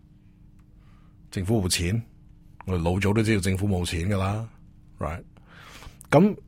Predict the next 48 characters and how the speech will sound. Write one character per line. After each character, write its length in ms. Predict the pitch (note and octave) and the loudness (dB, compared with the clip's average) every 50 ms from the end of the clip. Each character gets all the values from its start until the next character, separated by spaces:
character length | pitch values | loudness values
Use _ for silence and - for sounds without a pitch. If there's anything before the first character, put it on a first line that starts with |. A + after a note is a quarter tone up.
| - - | -10 -2
點 120 | - A2+ D#3+ G#3 A#3+ C4 | 4 6 8 10 10 10
解 100 | B3+ - G2+ - F#3 G3 | 10 8 8 8 8 8
嘅 100 | F3 D3+ | 8 8
政 180 | C#3 C#3 C#3+ | 8 6 6
府 100 | C3+ D#3+ | 6 6
冇 220 | E3+ C#3+ B2+ B2+ B2 | 6 6 6 6 4
錢 220 | - - G#2 A2 | 4 0 0 0
呢？ 120 | C#3+ D#3+ D3 | 0 2 2
我 100 | C3 A#2 | 2 2
哋 80 | G#2+ | 2
就 120 | F#2+ G#2+ F#2+ | 2 0 0
要 680 | F#2 F#2+ F#2 G#2 G2+ G2+ G2+ G#2+ G#2+ G#2 G#2+ G#2+ G#2 - - | 0 0 -2 -2 -2 0 0 0 0 0 -2 -2 -4 -6 -6
深 260 | - - - D3 C3+ C#3 | -4 0 2 4 6 6
入 120 | C#3 B2+ G2 | 6 6 6
啲 80 | - - | 4 0
去 340 | - A#2+ A2+ G#2+ G2+ F2 F#2 | 0 2 2 2 2 2 0
了 80 | F2+ E2+ | 0 0
解 160 | - D#2+ F#2+ | 0 -2 -2
個 120 | F#2+ F2+ E2 | -2 -2 -4
情 120 | - - - - F2 - | -4 -8 -8 -12 -12 -12
況 220 | - D#2+ C#2+ D2+ D2 | -12 -10 -10 -10 -12
啦。 80 | D2 - - - - F#2+ | -14 -16 -20 -16 -14 -10
OK， 160 | F2 G#2 G#2+ | -8 -4 2
因 80 | C3 D#3+ | 6 8
為 60 | E3+ C#3 | 8 8
佢 80 | B2 A#2 | 8 6
睇 160 | G#2 F#2+ G2 | 6 6 4
緊 120 | A#2 A#2 | 4 4
將 200 | - B2 A2 A2 | 4 4 4 6
來 120 | G#2+ F#2+ - | 4 2 0
吖 180 | - - E2+ | -2 -6 -8
嘛。 160 | E2+ E2+ F2 G2 - - - - - - - - - - - - - - - - - - - - | -8 -8 -8 -12 -16 -20 -20 -20 -20 -20 -20 -20 -20 -20 -20 -20 -18 -18 -18 -16 -16 -18 -8 0
噉， 260 | - C#3+ F#3 G#3+ G#3+ - - - | 4 6 6 6 6 4 0 -4
呃， 340 | - A2+ A2 G#2+ G#2 G2+ - - - - | -2 0 2 2 0 0 -2 -8 -16 -8
我 160 | - C3+ C3+ | -2 0 0
想 200 | C3+ - D#3+ F3+ E3+ | 2 2 2 0 2
再 220 | - C#3 A2 A2 A2 | 2 2 2 2 2
提 320 | - - - E2 E2 F#2 | 0 -2 -2 -2 -2 -2
返， 360 | - - C#3+ C3 C3 C#3 C3+ - - - - - - - - - - - | 0 2 2 4 4 2 0 -4 -8 -16 -20 -20 -20 -20 -20 -20 -20 -12
呃， 500 | - D2+ G2 F2 F2 F2 F2 E2+ E2+ E2+ E2 - - | -8 -6 -4 -2 -2 -2 -2 -4 -4 -6 -10 -12 -14
呃， 640 | - - F#2 F2 F2+ F2+ F2 D#2+ E2 E2 - G2+ C3 | -12 -8 -8 -6 -6 -6 -6 -8 -10 -12 -12 -8 -4
收 240 | - - B2+ A2+ | -2 0 2 2
音 100 | G#2+ A2 A2+ | 2 2 0
機 80 | A2+ G#2+ G#2 G#2 G#2 - - | 0 -2 -2 -2 -4 -4 -6
啲 80 | A#2+ A2 | -8 -6
朋 280 | - - - F2+ F2 | -6 -6 -8 -8 -8
友 260 | F2 F2 E2+ F2 F#2+ | -8 -8 -6 -4 -2
呢， 100 | G2 G2+ | -2 -2